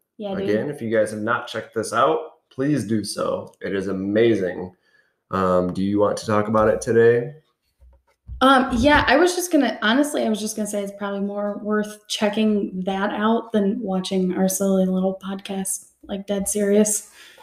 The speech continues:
Speaker 1: especially for people in that area. But, um, what is awesome about Story to Record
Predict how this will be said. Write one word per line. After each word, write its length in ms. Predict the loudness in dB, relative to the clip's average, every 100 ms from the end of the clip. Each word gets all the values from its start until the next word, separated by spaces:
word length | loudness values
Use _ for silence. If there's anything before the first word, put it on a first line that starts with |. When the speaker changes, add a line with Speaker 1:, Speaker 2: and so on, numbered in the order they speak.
| -4 2
Speaker 1:
especially 380 | 4 6 6 4
for 100 | 2
people 380 | 2 2 2 2
in 280 | 4 4 2 _
that 120 | -6 0
area. 480 | 2 2 0 -4 -10 -20 -20 _ _ 2
But, 240 | 4 4 4
um, 480 | 6 6 6 2 -2 _ _ _ _ _ 2
what 380 | 4 4 2 0
is 480 | 2 2 -2 -10 -14 -4 4
awesome 520 | 6 6 4 2 0
about 600 | 0 4 4 2 -4 -6
Story 280 | 2 4 4
to 120 | 4
Record 400 | 2 4 4 6